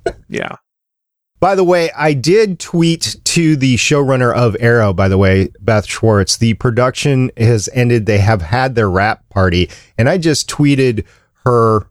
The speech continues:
Speaker 2: Beth Schwartz, and I said, "Thank you very much for all the work that you've done. You've made this series enjoyable to watch in the last couple of years, so thank you very much." She replied back, "I'm glad you're enjoying it." So if you are listening to this, Beth, or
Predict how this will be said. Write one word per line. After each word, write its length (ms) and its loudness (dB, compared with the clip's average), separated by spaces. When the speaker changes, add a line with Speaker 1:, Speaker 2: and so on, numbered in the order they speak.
Speaker 2:
Beth 160 0
Schwartz, 360 0
and 80 2
I 80 2
said, 220 -2
"Thank 180 0
you 80 0
very 200 2
much 320 0
for 340 0
all 320 2
the 220 -4
work 260 0
that 140 -2
you've 180 -2
done. 220 2
You've 160 2
made 280 0
this 160 0
series 540 0
enjoyable 540 2
to 80 0
watch 400 0
in 40 -2
the 80 2
last 220 0
couple 220 -2
of 60 2
years, 300 2
so 100 -2
thank 220 -4
you 60 -16
very 160 2
much." 180 2
She 140 0
replied 380 0
back, 200 -2
"I'm 120 -2
glad 300 0
you're 140 2
enjoying 380 2
it." 180 -2
So 300 0
if 260 0
you 340 2
are 180 2
listening 600 0
to 140 0
this, 240 0
Beth, 480 -2
or 360 2